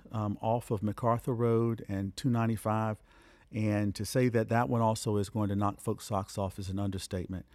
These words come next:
We're looking at having a multi-field sports complex out there that will be able to host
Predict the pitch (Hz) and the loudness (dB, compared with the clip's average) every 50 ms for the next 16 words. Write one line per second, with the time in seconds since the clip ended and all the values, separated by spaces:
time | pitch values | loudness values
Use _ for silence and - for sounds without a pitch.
0 | - - - - - _ - 113 117 117 120 127 - - 123 117 113 110 107 98 | -20 -20 -20 -20 -18 _ -2 0 2 4 4 4 2 2 0 2 2 2 0 0
1 | - 107 110 110 107 107 107 98 98 98 98 110 117 120 - 123 110 110 - - | 0 0 0 0 0 0 0 0 0 0 2 2 2 2 2 0 0 0 0 0
2 | 120 113 113 110 110 107 - - - 131 127 - - - - 123 117 113 - - | 0 2 4 2 2 0 -4 -6 -2 0 0 0 -2 -6 -4 -2 0 0 0 0
3 | 110 107 - - 110 104 104 - - 107 104 104 107 101 104 98 - - 98 95 | -2 -2 -2 -2 -2 -2 -2 -2 -2 0 0 0 0 0 -2 -2 -2 -4 -4 -4
4 | 95 95 - - 107 107 107 101 101 95 - - 104 80 87 117 110 110 101 - | -4 -4 -2 -2 0 0 0 -2 -4 -6 -6 -6 -6 -4 0 0 0 0 -2 -4
5 | - - | -10 -14